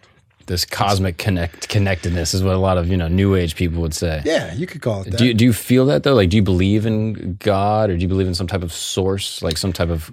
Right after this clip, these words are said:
Speaker 1: creative energy? You've kind of alluded to it, but I'm curious.
Speaker 2: Yeah,
Speaker 1: Like,
Speaker 2: I
Speaker 1: ha-,
Speaker 2: think
Speaker 1: did, did you get, become more spiritual as you were spending time in nature?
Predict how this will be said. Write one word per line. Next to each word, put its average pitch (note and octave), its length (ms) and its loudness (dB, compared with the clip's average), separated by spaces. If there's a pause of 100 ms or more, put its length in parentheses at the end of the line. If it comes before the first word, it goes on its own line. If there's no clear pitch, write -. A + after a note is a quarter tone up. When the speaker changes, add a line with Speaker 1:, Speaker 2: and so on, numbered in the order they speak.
Speaker 1:
creative F2 600 0
energy? F#2 360 -2
You've G2+ 160 2
kind B2+ 140 0
of G#2+ 80 2
alluded G2+ 340 4
to E2+ 140 -4
it, D#2 60 -6
but F2 80 -2
I'm F2 100 -2
curious. F2+ 320 0
Speaker 2:
Yeah, G3 200 4
Speaker 1:
Like, - 100 -8
Speaker 2:
I - 100 2
Speaker 1:
ha-, A2+ 60 4
Speaker 2:
think A#3+ 100 2
Speaker 1:
did, G#2+ 180 2
did G#2 200 4
you A2 120 4
get, G#2+ 140 2
become A2+ 320 -2
more G2 240 2
spiritual A#2 500 -2
as F2 220 -2
you F#2+ 80 2
were F#2 160 0
spending F2+ 300 -4
time F#2 200 -4
in F2+ 60 -2
nature? F#2+ 300 -4